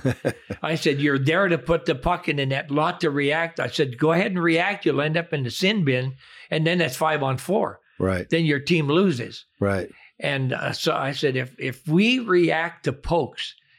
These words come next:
Speaker 2: we're gonna spend our whole life reacting to pokes, 'cause there's always somebody who has a calling to keep you humble.
Speaker 1: Right.
Speaker 2: And you're gonna always get poked.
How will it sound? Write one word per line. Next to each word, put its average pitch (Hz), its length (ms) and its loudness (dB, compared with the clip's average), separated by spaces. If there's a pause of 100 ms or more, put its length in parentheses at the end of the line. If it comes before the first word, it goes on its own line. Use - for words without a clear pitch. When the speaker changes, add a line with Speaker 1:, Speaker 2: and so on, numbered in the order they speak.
(120)
Speaker 2:
we're 156 140 0
gonna 143 180 0
spend 165 340 -2
our 135 120 0
whole 156 380 2
life 202 360 0
reacting 123 540 -2
to 131 140 -10
pokes, 110 420 -8 (460)
'cause 139 160 0
there's 139 220 0
always 196 680 2
somebody 175 360 2
who 147 120 0
has 143 180 -2
a 139 60 -2
calling 151 520 -2
to 139 120 -4
keep 143 300 -2
you 139 140 -4
humble. 123 460 -4 (140)
Speaker 1:
Right. 87 300 -4 (720)
Speaker 2:
And 139 180 0
you're 151 120 0
gonna 151 200 2
always 185 440 2
get 170 260 -2
poked. 143 420 -2